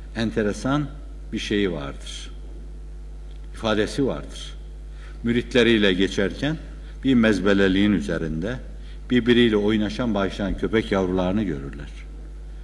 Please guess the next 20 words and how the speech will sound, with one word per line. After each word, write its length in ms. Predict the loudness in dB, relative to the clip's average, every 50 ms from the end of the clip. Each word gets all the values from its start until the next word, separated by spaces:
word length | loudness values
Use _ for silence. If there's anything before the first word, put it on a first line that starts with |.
| -12 -12 -6 0
Ve 120 | 0 2 4
derler 380 | 6 6 6 4 2 0 0
ki, 80 | 0 2
"Hazret, 420 | 2 2 2 0 -2 -4 -2 -2
görüyorsunuz, 760 | 0 0 2 2 2 0 0 -2 -6 -6 -6 -6 -8 -10 -12 -12 -12 -12 -12 -12 -12 -14 -14 -10 -6 -2
ne 80 | -2 0
kadar 340 | 2 2 2 4 2 2
yumuşak, 420 | 2 2 0 0 -2 -4 -6 -2 0
ne 80 | 2
kadar 360 | 2 4 4 4 4 2 2 2
birbirlerini 500 | 0 2 2 2 2 2 0 0 0 -2
seviyorlar." 600 | -2 -2 -2 0 0 0 0 -2 -4 -8 -10 -10 -12 -12 -12 -14 -14 -14 -14 -14 -14 -14 -14 -12 -8 -4
Buyurur 260 | 0 0 2 2 0 0
ki, 220 | -2 -2 -2 -2
"Bir 60 | -2
kemik 420 | -2 0 2 4 4 4 2 2 0
atın, 380 | -2 0 2 2 2 2 0 -2 -8 -12 -12 -14 -14 -14 -12 -12 -12 -12 -10 -10
o 40 | -8
zaman 280 | -6 -4 -4 -4 -4
anlarsınız." 960 | -4 -4 -4 -4 -4 -4 -4 -6 -6 -8 -8 -10 -10 -10 -12 -12 -12 -12 -12